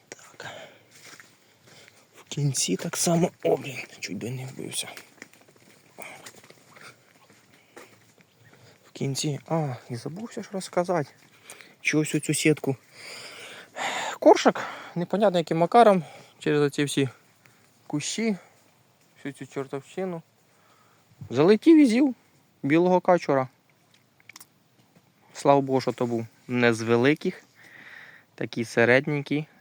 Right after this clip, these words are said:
но хороший. Білий, хороший качур. Ну, це тут, це вчора було вечором. Хорошенький качур. Ну, коршак,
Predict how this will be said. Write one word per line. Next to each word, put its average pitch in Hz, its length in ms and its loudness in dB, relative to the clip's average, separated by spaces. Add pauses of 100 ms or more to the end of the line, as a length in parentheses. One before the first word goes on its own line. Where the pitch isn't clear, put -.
(640)
но 123 200 -6
хороший. 117 580 -8 (100)
Білий, 135 400 -4
хороший 123 460 -8
качур. - 420 -10 (680)
Ну, 226 80 -8
це 135 140 -6
тут, - 320 -10 (200)
це - 120 -8
вчора 107 340 -4
було 104 280 -6
вечором. 101 460 -8 (3750)
Хорошенький 117 640 -6
качур. 196 400 -4 (760)
Ну, 143 220 -2 (500)
коршак, - 560 2